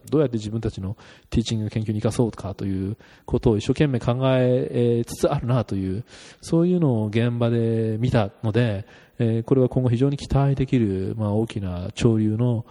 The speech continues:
まあ、一つの表れではないか。それがハーバード内部でも現れているということを、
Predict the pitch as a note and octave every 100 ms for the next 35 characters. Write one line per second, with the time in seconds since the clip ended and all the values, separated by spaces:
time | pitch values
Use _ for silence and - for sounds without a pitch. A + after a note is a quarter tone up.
0 | - - - A#2 B2 G#2+ G#2+ C3 D3 D3
1 | B2+ G2 F#2 - F#2 - D3 C#3+ C3+ D#3
2 | D#3 D3 F3+ F3 A3 A3+ C3 A#2 A2 A2
3 | G#2+ G2+ G2 G#2 G#2+ G2